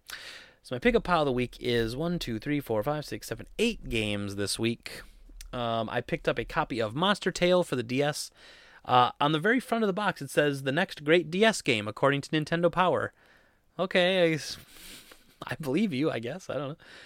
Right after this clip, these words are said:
Sure. Uh, it actually looks pretty fun. It looks kinda like a side-scroller, platformer, boss fighter. It looks really, really good, actually. So I picked that up, even though I'm not much of a handheld guy. Love the look of it. Um,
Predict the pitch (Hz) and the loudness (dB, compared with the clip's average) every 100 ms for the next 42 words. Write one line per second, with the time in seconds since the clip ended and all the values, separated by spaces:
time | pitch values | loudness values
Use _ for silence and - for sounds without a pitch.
0 | - - 208 175 - _ - - - - | -18 -2 2 2 0 _ -20 -20 -14 -2
1 | 131 131 202 - 170 - 151 117 160 143 | 0 2 2 4 4 4 -2 0 2 2
2 | 127 - 156 143 139 123 110 104 - 127 | 0 -2 -4 -2 -2 0 0 -2 0 0
3 | 127 - 139 131 135 127 123 117 - 143 | 0 0 2 4 2 0 -2 -6 -4 -4
4 | - 143 131 127 117 123 135 - 147 160 | -2 -4 0 -2 0 0 -2 -2 -4 -2
5 | 143 196 - _ _ _ _ _ 135 160 | -2 -4 -10 _ _ _ _ _ 0 2
6 | 127 127 101 127 113 113 117 - 151 - | 2 0 -2 0 0 0 -2 -2 -2 0
7 | 233 233 247 151 143 143 139 135 123 123 | 0 2 2 4 2 2 -2 -2 -4 -6
8 | 127 117 117 120 117 113 110 110 - - | -6 -6 -6 -6 -6 -4 -2 -4 -10 -20
9 | - - 123 139 131 120 117 117 117 - | -20 -8 6 6 6 2 2 0 -2 -4
10 | _ - - - - 113 107 107 | _ -20 -20 -14 -4 -2 -2 -4